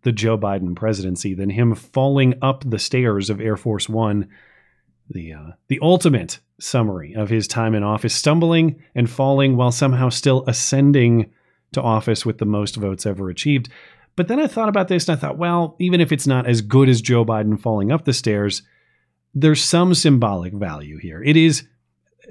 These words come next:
at least this is exactly what they do with their jobs and economic propaganda. The numbers fall down because of artificial government intervention during covid.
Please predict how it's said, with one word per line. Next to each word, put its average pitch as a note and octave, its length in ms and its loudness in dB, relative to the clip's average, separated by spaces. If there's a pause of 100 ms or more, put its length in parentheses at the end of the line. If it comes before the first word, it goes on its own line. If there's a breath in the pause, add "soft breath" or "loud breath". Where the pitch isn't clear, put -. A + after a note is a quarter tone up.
(180)
at D3+ 80 0
least G3+ 200 0
this F#3+ 180 2
is G3+ 160 2
exactly C#3+ 520 2
what C#3 180 2
they B2 120 4
do B2+ 220 2
with B2 180 0
their A2 120 2
jobs A#2 560 -2
and A2 360 0
economic A#2 500 0
propaganda. C3+ 640 -2 (480 loud breath)
The B2 180 2
numbers E3 680 2 (320)
fall D#3+ 340 2
down B2 400 2
because C3 300 2
of B2 100 2
artificial C3 460 2
government A#2+ 420 2
intervention A2+ 540 0
during A2 240 0
covid. G2+ 380 -8